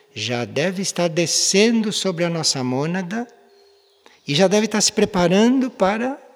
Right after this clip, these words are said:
voltar para casa, voltar para onde ela veio.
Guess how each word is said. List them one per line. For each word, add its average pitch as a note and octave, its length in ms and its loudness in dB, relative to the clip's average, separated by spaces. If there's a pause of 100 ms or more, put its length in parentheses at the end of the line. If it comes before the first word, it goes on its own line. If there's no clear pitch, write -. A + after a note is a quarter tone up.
(180)
voltar F3+ 520 2
para G#3+ 180 -6
casa, A#2 520 -4 (800)
voltar B2 420 0
para G3+ 140 -2
onde G#3 140 0
ela G#3 180 0
veio. A2+ 440 0